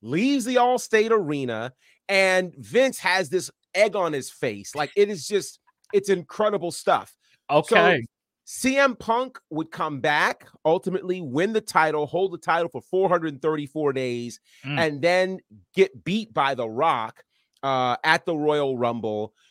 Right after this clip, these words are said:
Speaker 1: And, uh, not long after that, it might have been,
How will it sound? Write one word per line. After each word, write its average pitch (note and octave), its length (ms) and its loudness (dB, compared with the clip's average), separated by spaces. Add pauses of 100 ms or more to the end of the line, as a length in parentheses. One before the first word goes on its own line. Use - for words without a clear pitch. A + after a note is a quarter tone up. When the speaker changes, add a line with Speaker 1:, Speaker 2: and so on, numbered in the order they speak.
(200)
Speaker 1:
And, C#3+ 640 -2
uh, C3 560 2
not E3 480 4
long G#3+ 420 0
after F3+ 560 0
that, A2+ 460 -2
it A#2 160 -14
might G#3 1040 -2
have F3+ 340 -4
been, F3 1000 -6